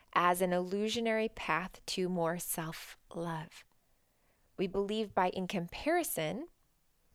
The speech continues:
that we will desire to have more and be more,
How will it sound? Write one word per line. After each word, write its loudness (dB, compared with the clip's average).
that 4
we 4
will 4
desire 4
to -8
have 0
more -2
and -6
be -2
more, -4